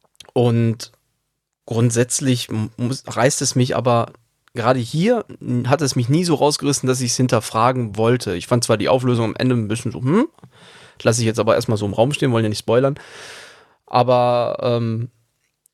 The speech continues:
grundsätzlich insgesamt von so vielen verschiedenen Filmen,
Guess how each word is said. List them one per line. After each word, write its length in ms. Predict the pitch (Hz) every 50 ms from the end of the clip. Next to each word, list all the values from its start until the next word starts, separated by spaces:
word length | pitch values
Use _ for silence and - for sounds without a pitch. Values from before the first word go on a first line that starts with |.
| _ -
grundsätzlich 680 | - 120 131 135 127 143 165 - - 180 175 160 - -
insgesamt 680 | 139 143 - - 139 120 123 127 143 165 190 196 - - -
von 220 | - 139 131 123
so 180 | 123 147 190 196
vielen 300 | - - 160 156 156 151
verschiedenen 500 | - 143 135 - - 147 147 139 131 120
Filmen, 440 | - - 139 143 147 151 143 -